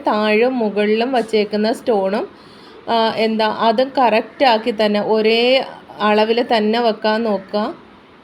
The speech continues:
അങ്ങോട്ടും ഇങ്ങോട്ടും മാറിയിരിക്കുന്ന രീതിക്കാവരുത്. അങ്ങനെ ഇരുന്നാൽ ഒരു ഭംഗി കാണില്ല. നമുക്ക് അത് ഒരേ അളവിൽ തന്നെ സെറ്റ് ചെയ്യാൻ നോക്കുക. അപ്പം നമ്മൾ ഇത് ഇതുപോലെ സെറ്റ് ചെയ്തു. ഇനി നമുക്ക് വീണ്ടും വേറൊരു സ്റ്റോൺ,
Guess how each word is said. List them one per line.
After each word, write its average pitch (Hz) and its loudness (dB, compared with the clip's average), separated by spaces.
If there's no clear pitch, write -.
അങ്ങോട്ടും 254 0
ഇങ്ങോട്ടും 240 0
മാറിയിരിക്കുന്ന 233 0
രീതിക്കാവരുത്. 202 -2
അങ്ങനെ 233 -2
ഇരുന്നാൽ 233 0
ഒരു 240 0
ഭംഗി 226 -2
കാണില്ല. 196 -2
നമുക്ക് 226 -6
അത് 202 -2
ഒരേ 220 0
അളവിൽ 214 0
തന്നെ 214 -2
സെറ്റ് 240 -4
ചെയ്യാൻ 202 0
നോക്കുക. 190 -4
അപ്പം 196 -4
നമ്മൾ 208 -2
ഇത് 262 -2
ഇതുപോലെ 226 0
സെറ്റ് 220 -2
ചെയ്തു. 208 -2
ഇനി 285 -4
നമുക്ക് 214 0
വീണ്ടും 214 0
വേറൊരു 262 6
സ്റ്റോൺ, 226 0